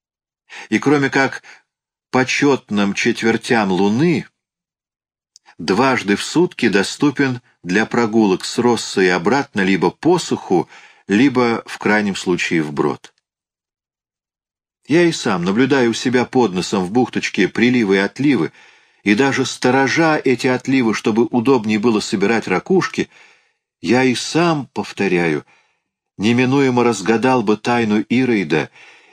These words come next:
и вырвался на свободу, если бы вместо того, чтобы клясть свою горькую долю,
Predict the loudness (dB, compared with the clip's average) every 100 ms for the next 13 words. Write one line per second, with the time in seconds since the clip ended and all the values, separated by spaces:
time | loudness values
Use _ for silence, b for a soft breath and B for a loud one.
0 | _ 2 4 4 4 2 0 -2 -4 -4
1 | -2 -2 0 0 0 -2 -4 _ _ _
2 | _ _ -4 0 0 0 0 0 0 0
3 | -2 -4 -2 0 0 0 -2 -4 -4 -2
4 | 0 0 -4 -10 -14 -10 -2 0 0 0
5 | -2 -2 -4 -2 2 2 2